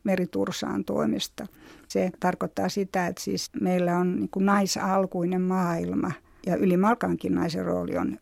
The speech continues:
aika vahva tässä Kalevan mittaisessa runossa. Sen sijaan skandinaaveilla alkutilanteessa tällainen alkuhirviö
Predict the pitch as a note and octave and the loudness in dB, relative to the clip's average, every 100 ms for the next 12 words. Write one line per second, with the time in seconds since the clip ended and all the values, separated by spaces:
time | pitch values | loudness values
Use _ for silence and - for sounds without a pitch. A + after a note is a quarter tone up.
0 | - - F3+ G3 B3 A#3+ D#3+ - F3+ - | -8 -4 0 4 4 4 0 -6 -6 -6
1 | G3 - - - F3 E3 - G3 - - | -6 -8 -10 -2 0 0 -2 -6 -6 -6
2 | F#3+ G3 G#3 G#3 - G3+ - - G3+ - | -6 -6 -4 -2 -2 -4 -6 -8 -8 -10
3 | _ - - - _ _ - A#3 A3+ - | _ -20 -20 -20 _ _ 2 6 6 4
4 | C#4+ B3 A3 D#4+ - - - A#3 A3+ G#3 | 4 6 4 2 -4 -2 4 6 6 4
5 | F#3+ F#3 F#3 F#3+ F3+ F3 - - - F#3 | 4 2 2 0 0 -2 -4 -8 0 2
6 | F#3+ F#3 F#3+ - F#3+ F#3 F#3 F#3+ F#3 F#3 | 2 0 -2 2 4 6 4 0 0 0
7 | - G3 D#3 - - _ - F3+ F#3 - | -2 -2 -4 -6 -18 _ -2 2 2 2
8 | G3+ G3+ G3 F#3 - B3+ B3 F#3+ F3 E3+ | 2 2 2 0 4 6 6 4 0 0
9 | - | 0